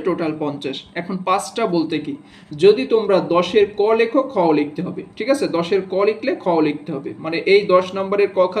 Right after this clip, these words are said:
ধরে কিন্তু একটা। এইভাবে তোমরা এখান থেকে, এইভাবে এখান থেকে তোমরা totally যে কোনো পাঁচটা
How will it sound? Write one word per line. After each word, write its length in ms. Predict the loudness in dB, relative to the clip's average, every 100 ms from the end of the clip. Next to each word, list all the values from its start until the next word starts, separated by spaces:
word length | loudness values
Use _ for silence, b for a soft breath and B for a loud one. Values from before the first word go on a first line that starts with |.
| 0
ধরে 140 | 0 0
কিন্তু 160 | -4 -2 -4
একটা। 200 | -6 -14 -16 B B 4
এইভাবে 300 | 4 4 0 2
তোমরা 180 | 2 2 2
এখান 160 | 0 0
থেকে, 200 | 0 2 2 0 -16 -20 -20 -20 -20 -20 -20 -20 -20 -20 -20 -20 -18 -10 -10 -10 B B B 2
এইভাবে 220 | 4 4 4
এখান 160 | 4 2
থেকে 140 | 0 2
তোমরা 200 | 0 2 0 -2 2
totally 400 | 4 4 2 2 -2 4
যে 80 | 4 6
কোনো 140 | 0 -2 0
পাঁচটা 320 | 0 0 -2